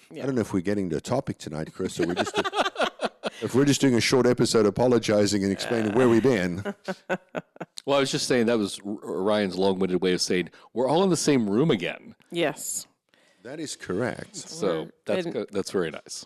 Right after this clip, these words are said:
Speaker 1: It seems, it seems more natural to have a podcast this way where we can see each other and talk to each other and have terrible for you snacks beforehand, <laughs> you know?
Speaker 2: Um, well, I mean, uh, even our terribly for you snacks beforehand are,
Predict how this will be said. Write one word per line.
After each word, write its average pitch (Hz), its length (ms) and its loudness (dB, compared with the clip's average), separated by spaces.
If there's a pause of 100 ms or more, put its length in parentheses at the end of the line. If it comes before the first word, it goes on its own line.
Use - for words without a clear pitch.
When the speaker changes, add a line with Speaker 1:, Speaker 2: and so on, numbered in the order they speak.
(160)
Speaker 1:
It 185 160 -8
seems, 180 540 -2
it 180 160 -6
seems 180 320 0
more 160 180 2
natural 143 460 -2
to - 100 -8
have 160 140 -12
a - 40 -6
podcast - 500 -4
this 147 200 -6
way 139 160 0
where 135 140 0
we 131 120 -4
can - 200 -8
see - 200 -2
each - 160 -4
other 143 280 -2
and 135 120 -6
talk - 220 -6
to 143 80 -8
each - 160 -8
other 139 240 -2
and 127 220 -4 (540)
have 160 280 -4 (880)
terrible 147 420 -6
for 151 180 -4
you 156 140 -2
snacks - 460 -6
beforehand, 160 800 -4 (100)
<laughs> - 120 -4
you 220 140 2
know? 208 100 -2 (1000)
Speaker 2:
Um, 110 140 -6 (360)
well, 127 240 2
I 135 60 0
mean, 139 280 2
uh, - 120 -6
even 156 240 0
our 151 80 0
terribly 120 420 2 (120)
for - 260 -4
you 90 120 -4
snacks - 440 -6
beforehand 78 640 -8
are, - 440 -8